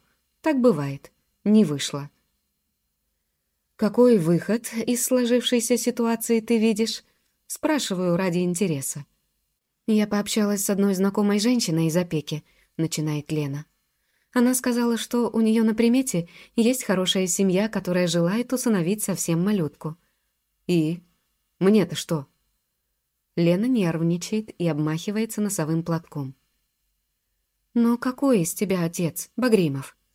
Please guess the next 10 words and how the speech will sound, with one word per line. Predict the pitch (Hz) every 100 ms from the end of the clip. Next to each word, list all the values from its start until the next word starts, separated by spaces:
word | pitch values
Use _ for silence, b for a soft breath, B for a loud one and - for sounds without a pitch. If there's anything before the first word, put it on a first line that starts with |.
| _ _ _ _ _ _ _
Её | 202 175 175 175
щёки | 170 214 214
вспыхивают, | 214 - - 160 156 156 190 - b b b
а | 170
ноздри | 170 196 190 202
широко | 196 185 170 170 170
раздуваются. | 165 160 160 147 139 - - 139 _ _ _ _ _ _ _ _ _ _
Похоже, | 240 269 302 294
наступил | 269 220 240 240 247 233
сбой | 175 180 285 180